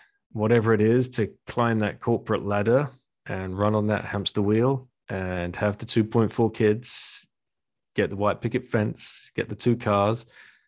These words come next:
This is the physical world. This is society as today.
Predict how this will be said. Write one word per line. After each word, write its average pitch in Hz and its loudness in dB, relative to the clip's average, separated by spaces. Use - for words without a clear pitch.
This 117 0
is 117 4
the 110 -4
physical 127 2
world. 98 0
This 113 -4
is 107 -2
society 110 0
as 98 0
today. 101 -2